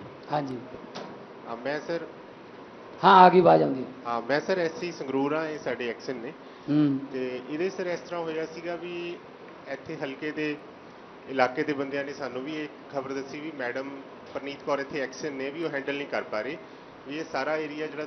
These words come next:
Speaker 2: ਧੂਰੀ ਦਾ ਹੈ, ਉਹ ਸੰਗਰੂਰ ਦੇ ਨਾਲ ਲਾ ਦਿੱਤਾ ਜਾਏ, ਕਿਉਂਕਿ ਡੀ ਸੀ ਸਾਹਿਬ
Speaker 1: ਨਹੀਂ, ਹੁਣ
Speaker 2: ਸੰਗਰੂਰ
Speaker 1: ਠੇਕੇਦਾਰ ਕੌਣ ਸੀਗਾ?
Speaker 2: ਠੇਕੇਦਾਰ ਆਪਣੇ ਸਰ ਇਸ ਸੜਕ ਦੇ ਇਹ ਹੈਗੇ ਨੇ, ਅਹ, ਹਾਂ, ਉਹ ਸਰ ਅਸੀਂ ਉਹ, ਇਹਨਾਂ ਦੀ ਜਿਹੜੀ ਕਾਰਵਾਈ ਹੈ ਉਹ ਕਰ ਦਿੰਦੇ ਹਾਂ।
Speaker 1: ਨਹੀਂ,
Speaker 2: ਹਾਂਜੀ।
Speaker 1: ਕਾਰਵਾਈ ਤਾਂ ਕਰ ਦੋਗੇ,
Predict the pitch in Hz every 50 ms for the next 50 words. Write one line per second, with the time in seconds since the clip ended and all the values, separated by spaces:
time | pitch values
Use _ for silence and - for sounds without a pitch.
0 | 147 156 151 135 139 139 135 135 127 135 139 131 - 131 151 151 151 147 - 151
1 | 143 143 147 156 156 151 165 156 156 156 156 147 127 120 123 131 - - 147 147
2 | 147 160 160 165 156 160 160 - 139 135 120 156 135 143 139 139 156 202 208 202
3 | 202 190 196 190 202 196 208 202 202 202 208 185 165 160 151 165 185 175 - -
4 | - - - - - - - - - - - - 160 156 - 190 180 185 185 180
5 | 175 180 185 185 180 196 190 190 190 196 190 - 151 156 160 - - 175 165 165
6 | 165 160 170 180 185 196 196 - - - - - - - - - - - - -
7 | 135 139 139 135 123 127 135 131 135 143 160 170 - - - - - - - -
8 | - - - - - 139 139 139 135 131 127 127 - - - - - - - -
9 | - - - - - - - - - - - - - - - - - - - -
10 | - - - - - - - - - - - - - - - - 120 127 123 123
11 | 120 - - - - - - - - - - - - - 214 214 226 226 226 214
12 | - 214 220 220 208 - - - - 180 180 196 202 208 208 196 202 214 202 -
13 | 175 160 160 160 170 170 175 180 185 180 - 156 135 135 147 147 143 143 160 180
14 | 220 233 208 175 139 - - - - - - - - - - 156 156 165 175 185
15 | 180 180 185 190 185 190 185 - 156 139 127 143 143 139 131 135 156 170 170 147